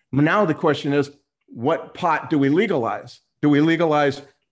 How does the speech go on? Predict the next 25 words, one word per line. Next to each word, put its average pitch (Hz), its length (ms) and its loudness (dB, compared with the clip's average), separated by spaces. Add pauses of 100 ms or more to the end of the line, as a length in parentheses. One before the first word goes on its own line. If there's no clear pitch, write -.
(180)
eighty 156 220 2
percent 175 480 -2
T 170 180 2
H 170 140 0
C, 185 280 0
thirty 180 600 0 (220)
percent 180 440 0
T 170 160 2
H 165 100 -2
C? 185 100 0
My 185 160 2
feeling 156 420 2
is 135 260 0 (400)
that 156 200 2
if 135 100 -2
we 147 100 4
were 135 60 4
really 175 320 4
responsible 147 880 0
and 135 140 2
adult 160 420 0
about 117 320 -2
this, 123 240 0
we 135 160 0
would, 160 260 0